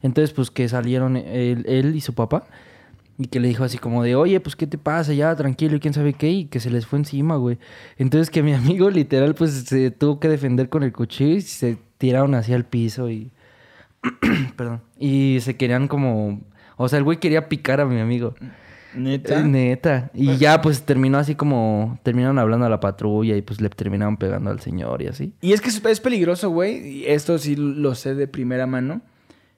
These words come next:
Speaker 2: Eh, normalmente, me ha pasado un par de veces que veo que, pues, alguien se está pasando de lanza con una niña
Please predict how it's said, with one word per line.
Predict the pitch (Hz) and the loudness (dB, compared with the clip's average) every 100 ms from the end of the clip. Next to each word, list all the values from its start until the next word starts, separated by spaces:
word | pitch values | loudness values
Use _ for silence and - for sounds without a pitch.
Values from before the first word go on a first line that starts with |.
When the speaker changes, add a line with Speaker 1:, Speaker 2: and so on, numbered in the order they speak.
| _ | _
Speaker 2:
Eh, | - 135 139 135 135 131 131 127 123 - _ - | -2 0 2 2 2 0 0 0 -2 -6 _ -4
normalmente, | 139 151 170 190 196 190 190 196 175 | 0 2 2 2 2 0 -2 -4 -4
me | 190 | -4
ha | 202 | -4
pasado | 240 220 214 196 | -4 -8 -6 -8
un | 180 175 | -10 -6
par | 180 180 | -4 -4
de | 151 | -4
veces | 151 185 - _ _ _ _ _ | -6 -12 -20 _ _ _ _ _
que | 147 139 | -8 -4
veo | 143 143 | -4 -4
que, | 165 147 135 123 113 - | -4 -2 -4 -6 -10 -12
pues, | 120 123 | -16 -12
alguien | 139 147 | -10 -12
se | |
está | - 127 | -10 -10
pasando | 131 131 127 | -10 -8 -6
de | |
lanza | 123 123 123 | -6 -8 -6
con | 127 | -4
una | 131 | 0
niña | 135 135 143 | 0 0 -2